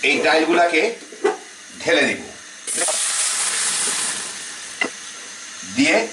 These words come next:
এটাকে দুই তিন মিনিট ফুটায় নিব, যাতে বাগারের গন্ধটা চলে আসতে পারে ডালের মধ্যে। দেখেন, এখনই ফুটা শুরু হয়েছে, কারণ ডালগুলা পাশে এইমাত্র আমি নামাইছি।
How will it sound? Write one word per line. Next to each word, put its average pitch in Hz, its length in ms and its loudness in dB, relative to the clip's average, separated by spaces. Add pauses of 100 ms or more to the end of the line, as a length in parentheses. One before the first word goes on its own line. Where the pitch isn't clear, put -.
এটাকে 165 300 4 (380)
দুই 160 160 2
তিন 233 140 0
মিনিট 214 260 4 (880)
ফুটায় 185 300 4
নিব, 175 120 4 (100)
যাতে 165 160 6 (100)
বাগারের 151 400 6
গন্ধটা 147 360 4 (680)
চলে 165 200 4
আসতে - 200 -2
পারে 131 180 4
ডালের 123 300 4
মধ্যে। - 260 -8 (2750)
দেখেন, 175 200 6 (100)
এখনই 185 240 4
ফুটা 196 220 4
শুরু 190 120 0
হয়েছে, 170 160 4
কারণ 165 160 6
ডালগুলা 165 380 6
পাশে 165 160 2 (140)
এইমাত্র 170 340 4
আমি 160 140 2
নামাইছি। 147 320 2